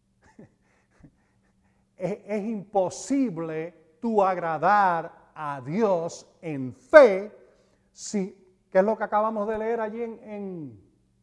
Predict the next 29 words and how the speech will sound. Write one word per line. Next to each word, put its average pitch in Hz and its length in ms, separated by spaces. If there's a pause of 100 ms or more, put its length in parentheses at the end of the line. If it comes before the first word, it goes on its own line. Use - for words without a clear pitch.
(460)
en 185 300
Hebreos 214 360
capítulo 220 460
once 233 460
y 226 40
el 196 80
verso 226 280
seis? 320 460 (460)
¿Ve? 226 260
No 170 140
conectamos, 277 500
lo, 220 180
lo, 190 200
lo, 175 220
lo, 165 160 (400)
we 170 160
don't 220 160
connect 262 260
the 233 80
dots 285 560 (280)
algunas 180 380
veces. 170 340 (580)
Y 185 80
el 196 100
Señor 196 340
nos 262 140
está 247 280
diciendo 254 500
claramente 247 760